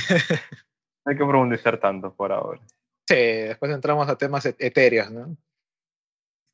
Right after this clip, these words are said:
Speaker 1: Te agradecerte, Ángel, por la disposición en diseminar un poco más, eh, lo que es la ciencia de, de redes, que, bueno, en Perú hay muy poco. Ah,
Speaker 2: Ujú.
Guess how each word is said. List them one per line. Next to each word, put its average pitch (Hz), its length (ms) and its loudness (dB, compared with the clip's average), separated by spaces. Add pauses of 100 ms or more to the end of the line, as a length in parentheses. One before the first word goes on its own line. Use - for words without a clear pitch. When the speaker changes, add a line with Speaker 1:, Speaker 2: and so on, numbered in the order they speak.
(140)
Speaker 1:
Te 123 100 0
agradecerte, 123 600 2
Ángel, 131 440 -2 (180)
por 104 340 -2
la 113 80 -2
disposición 120 720 -4 (640)
en 104 880 -4 (480)
diseminar 147 540 2
un 127 120 -2
poco 123 220 -4
más, 120 340 2
eh, 107 300 -2
lo 107 120 -8
que 120 80 -10
es 120 40 -6
la 117 100 -4
ciencia 113 320 -10
de, 104 300 -10 (240)
de 113 120 -2
redes, 104 360 0 (760)
que, 110 480 -6
bueno, 131 240 4
en 117 100 -2
Perú 143 320 0 (360)
hay 120 160 4
muy 120 180 -2
poco. 120 440 0 (1300)
Ah, 107 640 4
Speaker 2:
Ujú. - 80 -18